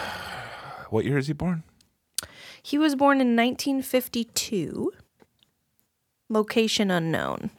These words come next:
Speaker 2: I'm gonna say America.
Speaker 1: Oh, right. Well, a lot of sax guys, you don't really know where they were born.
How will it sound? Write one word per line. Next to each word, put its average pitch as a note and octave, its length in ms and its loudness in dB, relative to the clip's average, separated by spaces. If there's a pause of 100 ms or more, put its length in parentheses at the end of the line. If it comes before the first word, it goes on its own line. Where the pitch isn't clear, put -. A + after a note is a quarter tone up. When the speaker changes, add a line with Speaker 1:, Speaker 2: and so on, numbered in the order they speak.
Speaker 2:
I'm G#3 80 -2
gonna F#3+ 100 2
say - 200 -2
America. D3 160 0
Speaker 1:
Oh, G#2 640 8
right. E2 480 0
Well, G#2 260 6
a A2+ 160 2
lot G#2+ 160 8
of D#2 60 -4
sax - 320 -2
guys, C2 320 -4
you C2+ 60 -4
don't C2+ 120 -6
really B1 260 -10 (480)
know D#2 120 -8
where D2 100 -8
they D2 100 -12
were D2+ 120 -12
born. D#2+ 320 -12